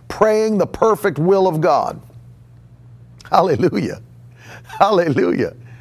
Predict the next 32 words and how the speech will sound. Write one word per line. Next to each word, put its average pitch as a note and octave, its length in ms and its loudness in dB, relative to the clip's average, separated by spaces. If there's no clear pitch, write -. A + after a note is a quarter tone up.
There G3+ 140 4
was F3+ 140 2
another G#3 300 0
time, A#2+ 300 0
if A2+ 140 -4
you've D#3 140 2
never E3+ 180 0
gotten D3+ 240 -2
this D3+ 120 -2
book, D#3+ 400 0
you E3+ 120 2
ought D#3 100 2
to C#3+ 60 -2
get D3+ 240 0
it. - 180 -6
The C#3 80 0
book F3 240 0
is C3 140 -2
entitled, C#3 580 0
and C3 80 -2
I've B2 140 0
mentioned C#3+ 340 -4
it C3 40 2
on B2 60 0
the A#2 60 -2
broadcast, A#2+ 600 0
Before G3+ 580 2
We D3+ 180 0
Kill F#3+ 500 0
and C#3+ 220 -4
Eat C#3 280 -4
You. - 180 -10